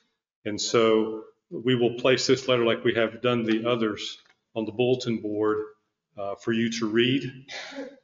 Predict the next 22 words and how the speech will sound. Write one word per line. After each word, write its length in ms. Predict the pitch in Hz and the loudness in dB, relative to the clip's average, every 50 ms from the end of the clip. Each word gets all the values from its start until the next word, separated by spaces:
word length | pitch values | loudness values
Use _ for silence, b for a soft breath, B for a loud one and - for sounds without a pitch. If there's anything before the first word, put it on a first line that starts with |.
| _ _ | _ _
so 340 | - - - 123 117 113 | -14 -2 2 4 4 4
that 180 | 110 104 117 120 | 4 2 0 0
as 200 | 123 123 123 120 | 0 0 0 0
you 240 | 120 120 113 113 110 | -2 -2 -2 -2 0
read 240 | 117 139 170 196 135 | 0 2 2 2 2
it, 220 | 135 165 - - - - - _ _ _ _ _ _ _ _ _ _ _ _ _ _ _ | 2 0 -2 -6 -10 -14 -16 _ _ _ _ _ _ _ _ _ _ _ _ _ _ _
you 160 | - 117 123 | -6 -2 0
will 160 | 123 120 117 | 0 0 2
be 340 | 120 123 123 120 117 120 - | 2 2 2 2 0 -4 -10
challenged 680 | - - - - 139 135 131 127 127 127 127 120 127 | -10 -10 -2 0 2 2 2 2 2 2 0 0 -2
and 160 | 139 139 113 113 | -4 -4 0 2
motivated 680 | 120 127 127 123 113 117 117 117 113 110 113 113 117 | 2 2 2 2 2 4 4 4 4 4 2 0 -2
and 180 | 120 120 110 107 | -4 -6 -4 -4
reminded 560 | 107 107 110 113 113 120 117 113 113 113 - | -4 -2 -2 0 0 0 2 0 -2 -2 -4
to 160 | - - 117 | -10 -14 -14
pray 280 | - _ - 151 147 147 | -8 _ 2 4 4 4
for 180 | 147 - 113 | 2 -2 -6
him, 180 | 98 101 98 90 90 _ _ _ _ _ _ _ _ _ _ _ _ _ _ _ _ _ | -6 -6 -10 -12 -12 _ _ _ _ _ _ _ _ _ _ _ _ _ _ _ _ _
that 180 | 110 110 95 | -4 -2 0
he 120 | 107 120 120 | 0 0 2
will 180 | 110 117 113 | 2 2 2
be, 440 | 113 117 113 113 110 110 110 110 - | 4 4 4 4 2 0 -4 -8 -14